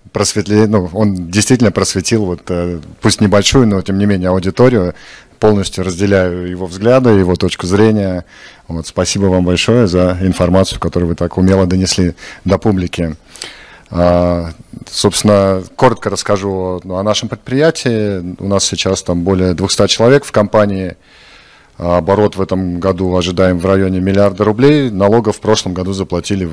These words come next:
восемьдесят два миллиона рублей. А, создали предприятие семнадцать лет назад и, ну, никогда не ставили, а, как самоцель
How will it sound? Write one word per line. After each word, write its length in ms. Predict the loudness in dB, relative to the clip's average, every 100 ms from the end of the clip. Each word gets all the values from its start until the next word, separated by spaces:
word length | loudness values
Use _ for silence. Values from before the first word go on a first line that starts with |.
| -6
восемьдесят 540 | -4 -4 -4 -6 -6
два 160 | -2 0
миллиона 340 | 2 2 2
рублей. 380 | 0 0 0 0 -6 -18 -18 -18 -20 -20 -6
А, 540 | 0 2 2 2 -2 -4
создали 480 | 0 0 4 2 2
предприятие 640 | -4 -8 -2 0 0 -4
семнадцать 440 | -6 -2 -2 -2 -4
лет 140 | -2
назад 440 | 0 2 0 0 -8 _ -20 -20 _ _
и, 400 | -4 0 2 2 -2 -8 -20 -20 -14
ну, 840 | -10 -8 -6 -2 2 4 4 4 4
никогда 440 | 2 2 2 2
не 100 | 0
ставили, 760 | 0 2 2 0 -6 -6 -8 -12 _ _ _ _
а, 240 | -8 -6 -4
как 180 | -2
самоцель 560 | -2 0 0 2 0 0